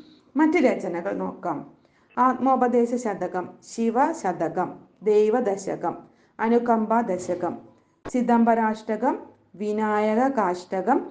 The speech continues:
ദർശനമാല, കാളിനാടകം, അദ്വൈത ദീപിക, ശ്രീകൃഷ്ണ ദർശനം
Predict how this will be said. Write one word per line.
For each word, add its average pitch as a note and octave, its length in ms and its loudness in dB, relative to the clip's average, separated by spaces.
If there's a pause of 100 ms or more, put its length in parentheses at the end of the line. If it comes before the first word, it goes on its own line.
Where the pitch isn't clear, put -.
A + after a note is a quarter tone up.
(200)
ദർശനമാല, F#3+ 840 0 (400)
കാളിനാടകം, A3 840 2 (420)
അദ്വൈത A#3 500 2
ദീപിക, F#3 460 -2 (540)
ശ്രീകൃഷ്ണ A#3+ 520 0
ദർശനം G3+ 600 -2